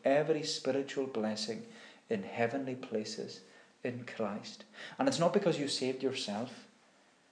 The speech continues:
but it's all because God the Father graciously, lovingly, and mysteriously drew you to himself, and by the power of his Holy Spirit, he has worked salvation in you according to his electing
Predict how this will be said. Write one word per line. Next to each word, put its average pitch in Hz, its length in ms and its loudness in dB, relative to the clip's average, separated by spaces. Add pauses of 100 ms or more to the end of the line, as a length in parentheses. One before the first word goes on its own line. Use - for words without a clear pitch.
(240)
but 127 100 6
it's 127 100 4
all 139 140 12
because 147 360 2
God 143 280 6
the 160 60 6
Father 117 560 2
graciously, 135 640 -2
lovingly, 135 760 0
and 127 160 0
mysteriously 131 840 0
drew 127 260 -2
you 151 200 -2
to 135 160 -2
himself, 113 680 -2 (580)
and 117 180 2
by 113 120 4
the 117 100 2
power 139 360 8
of 143 100 6
his 127 120 2
Holy 131 320 2
Spirit, - 540 -2 (480)
he 113 60 -4
has 110 140 0
worked 120 320 6
salvation 127 600 2
in 104 160 -2
you 104 160 -6 (360)
according 117 720 0 (260)
to 117 100 -8
his 110 260 -6
electing 110 580 -4